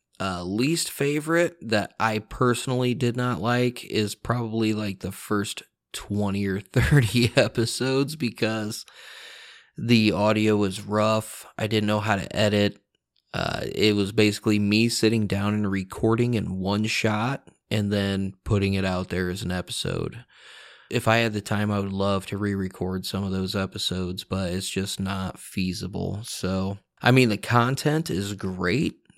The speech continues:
but you have to understand it is fucking raw because, again, I didn't know how to do any editing,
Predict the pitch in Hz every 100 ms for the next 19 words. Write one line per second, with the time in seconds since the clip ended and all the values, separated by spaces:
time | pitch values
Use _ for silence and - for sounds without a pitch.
0 | - 87 71 101 104 104 - 101 98 95
1 | 107 101 98 - 104 87 - _ - -
2 | 98 92 92 87 90 - - - - -
3 | - _ 104 92 92 87 - - _ _
4 | _ 92 95 95 95 92 - 101 101 92
5 | 101 98 95 92 95 95 95 - 92 92
6 | 92 95 95